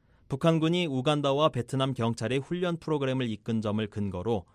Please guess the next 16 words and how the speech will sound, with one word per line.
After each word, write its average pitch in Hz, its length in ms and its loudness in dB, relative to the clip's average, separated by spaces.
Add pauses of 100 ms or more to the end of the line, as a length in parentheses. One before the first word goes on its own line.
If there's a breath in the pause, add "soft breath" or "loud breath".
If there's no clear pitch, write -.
(400)
북한이 147 400 2
여러 123 240 6
나라와 127 460 4
군사적 131 580 -2
교류를 110 480 -4
활발히 180 420 -2
하고 135 260 -2
있다는 101 320 -4
점을 98 220 -4
지적했습니다. 92 800 -8 (840)
이번 147 260 4
보고서에는 113 720 0 (440)
북한이 156 380 2
해외의 180 460 2
기술력을 139 540 0
토대로 127 480 -2